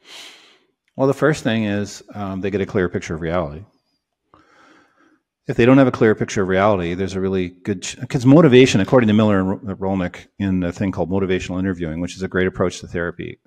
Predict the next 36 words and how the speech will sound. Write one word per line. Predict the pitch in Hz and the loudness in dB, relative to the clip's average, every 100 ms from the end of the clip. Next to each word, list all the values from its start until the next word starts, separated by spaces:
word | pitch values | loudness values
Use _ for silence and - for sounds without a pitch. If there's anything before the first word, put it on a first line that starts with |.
| 180 | _
th-, | 98 - | -20 -12
they | 104 107 | -8 -4
say | 123 | -2
motivation | 110 120 113 113 120 104 | 2 4 4 4 2 -2
comes | 98 95 | -2 -4
from | - 98 | -4 -6
a | |
discrepancy | 95 - 147 131 - | -4 -2 0 0 -4
between | 104 101 95 92 | -6 -4 -4 0
where | 95 98 | 2 4
I, | 95 | 2
where | 90 95 92 | -2 -2 -2
I | 90 | 0
am | 104 123 113 | 0 0 0
and | 101 | -2
where | 92 87 | -2 -2
I | |
wanna | 87 82 82 | -4 -10 -14
be. | 82 _ _ _ _ _ - | -18 _ _ _ _ _ -16
So | - | -10
I | - 117 | -4 0
would | 135 117 | 2 2
like | 104 98 | 0 -2
to | - 95 | -4 -4
run | 95 98 | -2 -2
the | 92 | -4
Boston | 87 82 - 80 | -6 -8 -8 -14
Marathon. | 78 73 - - | -14 -16 -18 -14
I'd | 90 | -14
like | - | -12
to | |
qualify | - 92 90 92 87 | -4 -2 -2 -4 -6
for | - | -8
the | |
Boston | 82 82 - 82 | -10 -10 -10 -12
Marathon. | 85 87 101 | -12 -10 -12